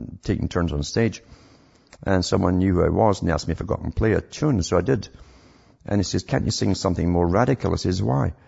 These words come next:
And this was, it was, this was a feminist, and she says, uh,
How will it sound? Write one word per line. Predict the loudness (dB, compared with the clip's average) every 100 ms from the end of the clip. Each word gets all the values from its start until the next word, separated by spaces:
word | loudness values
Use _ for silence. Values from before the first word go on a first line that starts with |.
| -20 -20 _ _ -4
And | 0 2 2
this | -2
was, | -4 -2
it | -2
was, | -2 -4
this | -8 -10 -10 -4 -2
was | 0
a |
feminist, | 0 0 0 -2 -4
and | -6
she | -4
says, | -2 -2 0
uh, | -2